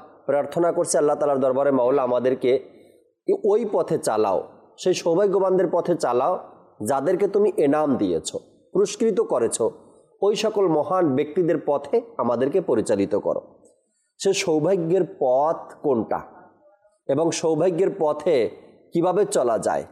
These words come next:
কিভাবে চলতে পারি, ওই সকল সাকসেস ব্যক্তিরা সৌভাগ্যের পথে কিভাবে চলেছেন, তি-, তাদের জীবন কিভাবে অতিবাহিত করেছেন। যখন আমরা ওই সকল সাকসেস ব্যক্তিদের জীবনী আমরা অধ্যয়ন করব, জানব, আলোচনা শুনব,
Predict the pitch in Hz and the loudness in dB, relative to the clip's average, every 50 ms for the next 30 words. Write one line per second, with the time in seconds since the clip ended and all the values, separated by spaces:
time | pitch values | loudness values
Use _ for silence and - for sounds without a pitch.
0 | - - _ _ _ _ _ _ _ _ - 185 180 202 190 208 208 208 202 170 | -18 -20 _ _ _ _ _ _ _ _ -2 0 0 2 0 0 0 0 2 2
1 | 156 151 139 180 156 - 165 143 120 104 95 80 - - - - - - - _ | 2 2 2 0 0 0 0 0 0 0 -2 -4 -6 -10 -18 -20 -20 -20 -20 _
2 | _ _ _ _ _ _ _ _ _ - 190 190 190 220 202 214 208 202 - 214 | _ _ _ _ _ _ _ _ _ 0 0 0 0 0 0 0 0 0 0 -2
3 | 202 208 - - 220 190 170 170 160 - - - 208 156 127 113 127 - - - | -2 -2 0 0 2 2 2 2 0 -2 -2 -2 0 2 2 0 -2 -4 -8 -14
4 | - - - - - - - - 175 170 165 196 202 180 208 185 - 185 170 165 | -20 -20 -20 -20 -20 -14 -8 -4 -2 0 2 2 2 2 0 0 0 0 -2 0
5 | 170 - 190 190 - 180 170 180 175 190 185 - 180 151 147 160 160 156 - 202 | 0 -2 -4 -2 0 0 0 2 0 0 0 0 0 2 2 2 0 0 0 0
6 | 190 190 185 - - - 160 151 - - - 147 143 160 147 131 135 147 160 190 | 0 0 -2 -4 -2 -2 0 0 -2 -2 -2 0 0 0 0 2 2 2 2 0
7 | 190 180 190 180 185 180 175 156 - 175 160 151 165 165 170 123 131 117 110 104 | 0 0 2 2 2 2 0 0 0 0 2 2 2 0 0 0 0 0 0 -2
8 | - 104 90 - - - - _ _ _ _ _ _ _ _ _ _ _ _ _ | -2 -4 -4 -6 -12 -20 -20 _ _ _ _ _ _ _ _ _ _ _ _ _
9 | 117 156 156 - 202 196 190 190 196 196 180 139 131 139 - - - - - - | -2 -2 -2 0 0 0 0 2 2 2 2 2 0 -2 -4 -8 -14 -20 -20 -20
10 | - _ _ _ _ _ _ _ _ _ 175 180 175 - 220 202 202 202 180 - | -20 _ _ _ _ _ _ _ _ _ 0 2 2 2 0 0 0 0 0 0
11 | - - 220 214 - - 220 202 175 - - - 139 131 - - - - 202 170 | -2 -4 -4 -4 0 0 2 2 0 -2 -4 -4 0 0 0 -2 0 0 2 2
12 | 165 160 135 127 143 143 147 170 175 185 185 170 170 160 143 127 120 151 175 170 | 2 2 2 2 2 2 2 2 2 2 2 2 2 0 0 0 0 0 0 0
13 | 151 180 170 170 160 180 185 180 - - - - - _ - 113 107 151 120 117 | 0 0 0 0 2 0 0 -2 -4 -12 -20 -20 -12 _ -6 -4 -2 -2 -2 0
14 | 139 143 147 156 180 190 190 - 147 135 135 131 135 180 185 190 175 - - 208 | 0 2 2 2 2 0 0 0 0 0 2 2 2 2 0 0 0 0 -2 0
15 | 190 180 185 190 190 - | 0 2 0 0 -2 -6